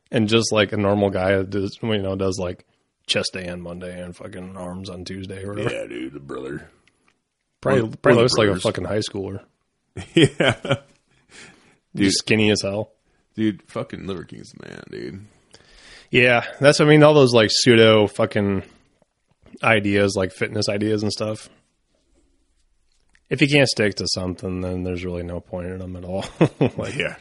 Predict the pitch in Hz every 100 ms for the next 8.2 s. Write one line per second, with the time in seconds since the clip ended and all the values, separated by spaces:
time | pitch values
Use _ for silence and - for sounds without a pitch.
0 | - 71 67 - _ _ _ _ _ _
1 | _ _ _ 87 78 78 87 90 113 117
2 | 107 90 - - 101 90 85 78 78 -
3 | 82 - 85 82 76 71 - 69 - -
4 | - - _ - - 104 - _ _ _
5 | _ _ - - - - _ - 139 165
6 | 151 143 127 120 - 101 98 - 95 98
7 | 92 95 95 92 98 98 95 92 - 92
8 | 90